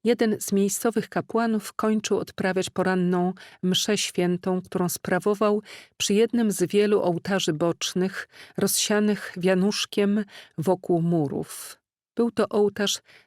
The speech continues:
Najświętszego Serca Jezusowego, położony bardzo blisko jego konfesjonału. Z odległości swojego miejsca, z konfesjonału, kontemplował z uwagą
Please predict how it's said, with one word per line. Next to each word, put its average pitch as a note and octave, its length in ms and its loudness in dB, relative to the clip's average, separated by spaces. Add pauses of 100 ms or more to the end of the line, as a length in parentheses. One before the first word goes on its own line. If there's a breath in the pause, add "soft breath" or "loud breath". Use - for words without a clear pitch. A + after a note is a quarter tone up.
Najświętszego G3 640 2
Serca F#3+ 460 -2
Jezusowego, E3 920 0 (380 soft breath)
położony G#3 560 2
bardzo G#3+ 380 0
blisko F#3 640 -2
jego F3 380 0
konfesjonału. D#3+ 1080 -2 (540)
Z - 120 -8
odległości A#3 680 0
swojego A3+ 520 0
miejsca, F3+ 760 2
z - 100 -4
konfesjonału, F#3 1040 0 (460 loud breath)
kontemplował A3 760 2
z - 100 -4
uwagą F#3+ 580 0